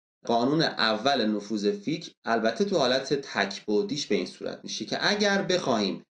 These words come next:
برای چند بعدیش بنویسیم، به این صورت نوشته می‌شه که می‌شه منفی رو دی آبی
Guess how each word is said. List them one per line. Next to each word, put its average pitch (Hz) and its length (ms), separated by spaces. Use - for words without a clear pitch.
برای 135 280
چند 120 640
بعدیش 117 520
بنویسیم، 190 680
به 135 60
این 135 160
صورت 107 360
نوشته 104 420
می‌شه 101 520
که 117 100
می‌شه 131 380
منفی 127 580
رو 113 240
دی 117 260
آبی 139 760